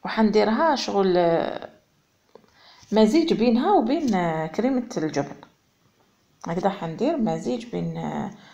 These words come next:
ك-، صلصه البيشاميل وصلصه، آه، الجبن. هنا بعد ما قليت مليح هذيك الحميصه،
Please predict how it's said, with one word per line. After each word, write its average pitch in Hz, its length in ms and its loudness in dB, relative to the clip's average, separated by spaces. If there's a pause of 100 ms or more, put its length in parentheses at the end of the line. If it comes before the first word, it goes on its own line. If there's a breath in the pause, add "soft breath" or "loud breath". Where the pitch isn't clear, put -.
(200 loud breath)
ك-، 160 560 -6
صلصه - 480 -8
البيشاميل 240 680 -2
وصلصه، 220 680 -4
آه، - 180 -2
الجبن. 143 380 -8 (2250 loud breath)
هنا 233 220 0 (160)
بعد 208 180 0
ما 208 120 0
قليت 202 480 0
مليح 190 440 0
هذيك 208 220 -2
الحميصه، 185 520 -2